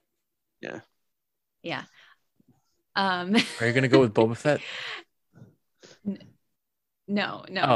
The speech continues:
Speaker 2: no.
Speaker 3: okay.
Speaker 2: And he says, he says, "That's good news."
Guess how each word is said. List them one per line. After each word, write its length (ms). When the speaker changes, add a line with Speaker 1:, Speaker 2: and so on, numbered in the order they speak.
Speaker 2:
no. 60
Speaker 3:
okay. 260
Speaker 2:
And 160
he 160
says, 500
he 220
says, 480
"That's 560
good 260
news." 460